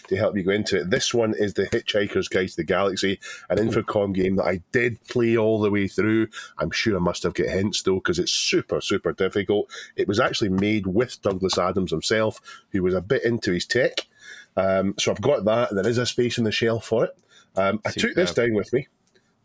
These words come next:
Speaker 1: um, to read. This is the Arcade Britannia book. Didn't read a single word of it because I didn't have a chance.
Speaker 2: <laughs>
Speaker 1: I met Pixels at Dawn, uh, and he gave me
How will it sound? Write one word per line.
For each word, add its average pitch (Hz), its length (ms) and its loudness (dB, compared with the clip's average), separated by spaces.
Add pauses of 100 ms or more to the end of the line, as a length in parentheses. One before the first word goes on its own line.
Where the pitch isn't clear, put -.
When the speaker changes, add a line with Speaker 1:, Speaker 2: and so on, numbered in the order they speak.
Speaker 1:
um, 98 260 2
to 107 160 0
read. 139 240 0 (360)
This 113 180 0
is 110 100 0
the 107 180 0
Arcade 113 460 0
Britannia 104 480 0
book. 170 300 0 (420)
Didn't 180 340 2
read 120 200 2
a - 80 2
single 127 400 2
word 107 260 2
of 117 140 4
it - 160 0
because 92 280 0
I 85 40 0
didn't 98 180 0
have 87 120 0
a 90 40 -2
chance. 120 540 -2 (260)
Speaker 2:
<laughs> - 360 -6
Speaker 1:
I 113 100 2
met 127 240 2 (180)
Pixels 151 300 0
at 107 180 0
Dawn, 139 400 2 (140)
uh, 104 220 2
and 104 120 0
he 123 120 0
gave 127 240 2
me 123 280 2